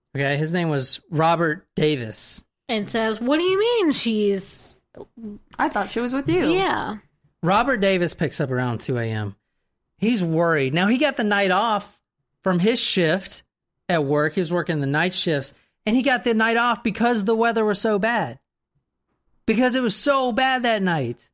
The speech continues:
Speaker 1: So he's worried to begin with because it could have been an accident.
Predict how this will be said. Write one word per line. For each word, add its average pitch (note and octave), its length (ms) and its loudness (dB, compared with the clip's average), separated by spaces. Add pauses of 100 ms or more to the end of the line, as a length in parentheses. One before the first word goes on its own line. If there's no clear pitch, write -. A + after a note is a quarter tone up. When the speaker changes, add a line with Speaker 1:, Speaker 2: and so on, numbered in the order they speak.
(140)
Speaker 1:
So B3+ 220 2
he's D4+ 400 2
worried G#3+ 720 2 (1900)
to A#3+ 100 2
begin B3 420 0
with G3+ 360 0
because A3 480 0
it A3+ 160 -2
could C4+ 100 0
have G3+ 60 -2
been G#3+ 140 0
an A3+ 100 0
accident. D3 600 -2